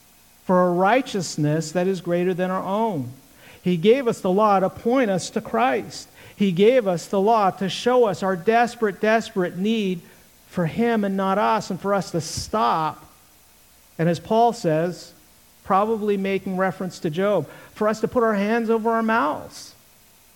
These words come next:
Say, "Okay, I, there's nothing for me to say. There's nothing I can do to justify myself."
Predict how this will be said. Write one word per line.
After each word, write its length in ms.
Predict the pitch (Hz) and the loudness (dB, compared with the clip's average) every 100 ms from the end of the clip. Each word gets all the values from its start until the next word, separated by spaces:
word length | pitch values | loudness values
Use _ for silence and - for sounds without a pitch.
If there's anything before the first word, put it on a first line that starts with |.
| _ _ _ - | _ _ _ -12
Say, 100 | 165 | -12
"Okay, 240 | 165 185 | -4 -4
I, 180 | 160 - - - | -2 -6 -14 -10
there's 160 | 180 190 | -8 -4
nothing 320 | 202 196 202 | -6 -6 -8
for 100 | 196 | -6
me 140 | 190 | -4
to 80 | 180 | -6
say. 300 | - 202 208 | -6 -6 -4
There's 200 | 139 135 | -4 -4
nothing 280 | 170 175 190 | -6 -6 -8
I 80 | 180 | -6
can 180 | 175 | -6
do 240 | 165 190 196 | -4 -4 -4
to 100 | 135 | -6
justify 920 | 127 170 185 - - 175 - 180 180 | -8 -6 -6 -8 -10 -10 -6 -4 -4
myself." 720 | 175 165 165 165 165 170 156 | -4 -6 -8 -6 -6 -6 -10